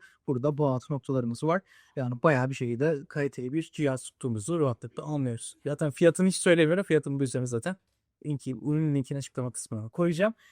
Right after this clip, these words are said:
Şu an internette bulabileceğimiz en ucuz güvenlik kameralarından bir tanesi. Burada sensörlerimizden bahsettik. Ee, döner başlığımız var. Üç yüz altmış dönüyor. Hem gece hem de gündüz modunda çekim yapabiliyor. Ve aynı zamanda direkt olarak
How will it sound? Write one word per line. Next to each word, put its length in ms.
Şu 180
an 140
internette 440
bulabileceğimiz 600
en 120
ucuz 340
güvenlik 340
kameralarından 680
bir 80
tanesi. 520
Burada 200
sensörlerimizden 1040
bahsettik. 720
Ee, 260
döner 300
başlığımız 500
var. 80
Üç 100
yüz 80
altmış 360
dönüyor. 300
Hem 260
gece 220
hem 240
de 60
gündüz 380
modunda 360
çekim 300
yapabiliyor. 500
Ve 80
aynı 300
zamanda 340
direkt 240
olarak 260